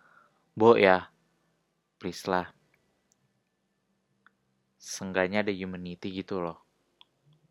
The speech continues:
Itu loh yang bikin gue, wow, man. Ini mah bukan matinya manusia karena corona, ini mah matinya kemanusiaan,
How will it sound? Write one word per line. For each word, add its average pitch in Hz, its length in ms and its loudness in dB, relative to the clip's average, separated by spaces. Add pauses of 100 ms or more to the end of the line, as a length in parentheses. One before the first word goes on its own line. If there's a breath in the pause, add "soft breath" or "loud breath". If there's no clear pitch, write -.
(1700)
Itu 107 160 -6
loh 107 160 4
yang 92 320 -4
bikin 90 480 -14
gue, 98 400 -2 (560)
wow, 82 400 -8 (400)
man. 92 320 -4 (2250)
Ini 101 240 -4
mah 117 320 4 (1200)
bukan 98 400 0
matinya 90 960 0
manusia 90 480 -6
karena 92 320 -4
corona, 110 640 -2
ini 90 160 -8
mah 123 160 -4
matinya 98 400 -2
kemanusiaan, 95 800 -8